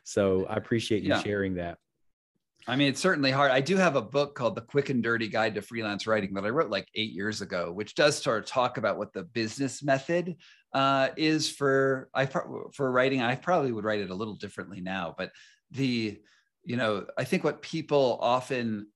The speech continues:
Speaker 2: don't understand is that you need to write, you have to write things that are, that are honest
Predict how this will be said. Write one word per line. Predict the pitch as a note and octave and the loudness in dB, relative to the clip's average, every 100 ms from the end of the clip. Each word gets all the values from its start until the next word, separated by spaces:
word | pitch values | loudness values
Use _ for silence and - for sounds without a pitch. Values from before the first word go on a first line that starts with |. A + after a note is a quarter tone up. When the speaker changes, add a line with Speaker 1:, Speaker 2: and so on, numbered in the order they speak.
| _ | _
Speaker 2:
don't | - B2+ B2+ | -2 0 0
understand | A#2+ G#2 G2+ - - A3 E3+ G#2 G#2+ | -2 -2 -2 -2 0 2 2 2 0
is | G#2+ | -2
that | G#2+ G#2 | -2 -2
you | A2+ C3 | -2 0
need | B2 A#2 A2+ G2+ - | 2 2 0 -4 -8
to | - G#2+ G#2 G2+ G2+ - _ _ | -4 -2 -2 -2 -4 -10 _ _
write, | - A2+ C3+ D#3+ A#2+ G#2+ - - - - | -14 -2 4 6 4 0 -6 -18 -18 0
you | E3+ | 2
have | G#3 | 4
to | |
write | C4 A#3 A3+ | 4 4 4
things | G3 D#3 | 0 2
that | C#3+ | 0
are, | C3 B2 | 0 0
that | C3 | 0
are | B2 A#2 - | 2 0 -4
honest | A#2+ A2 G#2 E3+ - | -2 -2 -2 -4 -8